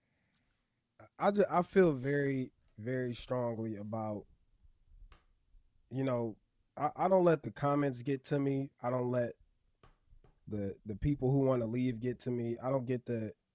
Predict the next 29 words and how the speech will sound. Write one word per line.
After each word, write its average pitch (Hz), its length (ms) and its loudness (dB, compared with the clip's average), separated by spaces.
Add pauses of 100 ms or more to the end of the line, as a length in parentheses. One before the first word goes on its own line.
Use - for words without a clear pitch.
(920)
the, 107 320 -10
the 117 80 -6
negative 131 460 -2
comments. 127 480 -2
I 117 60 0
don't 123 200 -2
let 123 160 -4
them 113 140 -6
get 117 200 -6
to 123 80 -6
me. 117 260 -4 (440)
Um, 113 200 -4
and 123 240 -4
to 135 120 -4
answer 156 280 0
the 139 80 0
question, 143 400 0
I 123 100 0
think 185 280 -4
the 139 80 -6
reason 127 760 -4 (300)
why 113 580 0 (380)
people 147 300 2
are 127 140 2
so 147 340 0
inclined 135 800 0
to 117 420 -2
leave 139 920 0
over 123 640 0